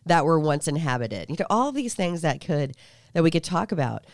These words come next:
Um, one of the things that I thought was really cool in that class that I took, when we, um, he said, you know, he, the greatest professor, and it, it's so bad because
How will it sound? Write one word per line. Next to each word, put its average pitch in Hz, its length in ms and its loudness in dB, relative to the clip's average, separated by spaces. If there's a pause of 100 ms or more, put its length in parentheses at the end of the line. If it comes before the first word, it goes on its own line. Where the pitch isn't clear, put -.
(280)
Um, 170 280 6
one 233 100 4
of 277 100 4
the 262 100 0
things 208 180 -4
that 175 140 2
I 185 60 4
thought 180 180 0
was 151 180 -2
really 175 280 0
cool 165 600 -2
in 170 100 0
that 151 160 -2
class 151 320 -2
that 185 100 -6
I 196 100 -4
took, 262 280 -8 (420)
when 196 240 4
we, 196 300 4
um, 165 440 2 (420)
he 214 140 2
said, 202 280 2
you 202 80 2
know, 160 320 0
he, 180 220 -2 (200)
the 175 80 -4
greatest 214 360 0
professor, 160 320 -2
and 156 120 0
it, 160 160 0
it's 147 160 -4
so 196 180 0
bad 151 340 2
because 143 600 -2